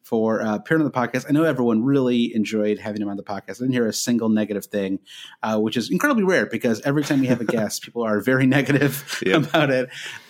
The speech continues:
Speaker 1: Uh, but
Speaker 2: They,
Speaker 1: in this
Speaker 2: they,
Speaker 1: case,
Speaker 2: they use
Speaker 1: everybody
Speaker 2: us like com-,
Speaker 1: <laughs>
Speaker 2: comfort blankets. I think it's, it's, it's not,
Speaker 1: Exactly.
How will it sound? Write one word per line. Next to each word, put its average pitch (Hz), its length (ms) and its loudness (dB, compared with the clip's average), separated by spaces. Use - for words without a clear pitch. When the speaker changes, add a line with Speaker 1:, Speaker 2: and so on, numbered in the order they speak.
Speaker 1:
Uh, 143 480 2
but 147 200 6
Speaker 2:
They, 131 40 6
Speaker 1:
in 151 80 6
this 156 140 6
Speaker 2:
they, 139 80 4
Speaker 1:
case, 147 240 4
Speaker 2:
they 147 60 2
use 147 180 4
Speaker 1:
everybody 139 220 4
Speaker 2:
us 131 40 4
like 107 240 2
com-, 117 360 2
Speaker 1:
<laughs> - 40 -16
Speaker 2:
comfort 117 400 0
blankets. 76 480 0
I 80 100 2
think 71 320 -4
it's, - 320 -4
it's, - 400 0
it's 165 200 4
not, 143 320 2
Speaker 1:
Exactly. 139 360 -4